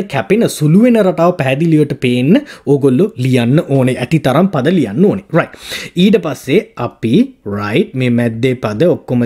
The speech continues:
ලියන්න නැතුව යට ඉඳන් උඩට ලියනවා. දැන් යට ඉඳන් උඩට ලියනකොට හරි අපි පටන් ගමු R සමානයි N නිසා. N ගේ. R N වුණොත් මෙතන හයයි U N. එතකොට මෙයා කවුද? V N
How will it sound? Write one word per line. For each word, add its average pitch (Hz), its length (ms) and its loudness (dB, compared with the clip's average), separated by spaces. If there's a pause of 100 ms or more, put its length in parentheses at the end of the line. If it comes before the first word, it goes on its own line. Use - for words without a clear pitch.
ලියන්න 104 280 -6
නැතුව 208 300 0 (120)
යට - 140 -4 (140)
ඉඳන් 208 240 2 (120)
උඩට 135 300 0
ලියනවා. 107 240 -2 (300)
දැන් 160 220 0
යට - 180 -2
ඉඳන් 269 280 4
උඩට 160 280 2
ලියනකොට 117 460 -2 (480)
හරි 214 140 2 (120)
අපි 151 180 0
පටන් 135 300 0
ගමු 170 160 2 (380)
R 143 100 -4
සමානයි 123 560 0 (240)
N 226 80 6 (160)
නිසා. - 260 -4 (220)
N 190 80 6 (100)
ගේ. 98 140 -8 (300)
R 202 40 0 (220)
N 190 140 6
වුණොත් 185 320 2
මෙතන 151 340 0
හයයි 135 560 0
U 131 40 0 (280)
N. 285 80 4 (240)
එතකොට 131 260 -2
මෙයා 135 220 0
කවුද? 151 180 2 (140)
V 127 340 0
N 131 80 0